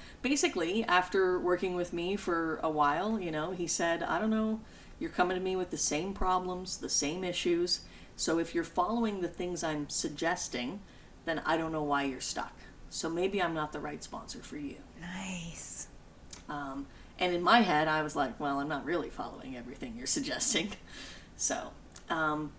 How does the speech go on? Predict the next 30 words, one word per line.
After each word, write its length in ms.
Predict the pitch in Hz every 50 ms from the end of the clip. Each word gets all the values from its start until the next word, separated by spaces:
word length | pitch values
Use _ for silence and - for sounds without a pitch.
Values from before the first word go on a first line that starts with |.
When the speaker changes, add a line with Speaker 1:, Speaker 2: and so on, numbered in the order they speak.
| - - -
Speaker 1:
and 140 | 180 185 190
I 160 | 196 226 233
think, 340 | 220 - - 254 226 - - -
oh, 140 | 240 233 226
he 120 | 247 254
reminded 500 | 262 269 254 240 226 220 233 247 240 214
me 120 | 196 180
too, 380 | 175 - - 262 240 190 147 170 -
I 100 | 175 185
didn't 200 | 220 226 220 -
take 200 | - - - -
it 80 | 127 113
well. 280 | - - - - - - - - - - - - - - - - -
So 200 | - - 175 180
it's 80 | 180 180
all 160 | 196 202 208
about 160 | 202 202 190
experience 580 | 190 175 180 - - 175 175 165 156 156 156 -
and 120 | 156 156 156
learning 300 | 156 156 156 151 147 139
and 120 | 135 139
growth, 300 | 139 139 127 - 226 -
right? 180 | - - - - -
I 80 | 214
didn't 160 | 226 220 180
take 120 | - 294 262
it 40 | 226
well. 180 | 240 240 - 233
I 60 | 220
said, 300 | - - 190 175 -